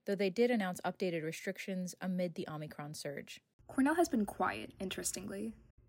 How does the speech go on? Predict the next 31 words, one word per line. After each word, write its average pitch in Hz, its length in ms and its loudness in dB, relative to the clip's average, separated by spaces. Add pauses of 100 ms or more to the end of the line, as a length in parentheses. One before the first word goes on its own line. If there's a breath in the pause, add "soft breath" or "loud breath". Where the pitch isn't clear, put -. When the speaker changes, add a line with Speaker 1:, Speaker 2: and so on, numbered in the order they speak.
Speaker 2:
They 254 80 6
were 269 100 8
the 254 100 6
first 214 300 2
to 254 60 2
sound 226 220 4
the 220 80 4
alarm 180 380 0
on 185 140 -4
an 180 120 -6
Omicron 180 460 -6
variant 175 320 -6
surge, - 480 -4
as 190 160 4
their 190 120 4
Ithaca 208 360 0
campus 185 460 0
averaged 180 420 -2
over 190 200 0
two 254 280 2
hundred 269 280 2
fifty 185 280 -2
student 180 360 -4
cases 170 400 -4
per 190 340 0
day - 320 -6
between 185 340 -4
December 180 380 -2
eleventh 185 420 -2
and 180 140 -6
fifteenth. - 560 -10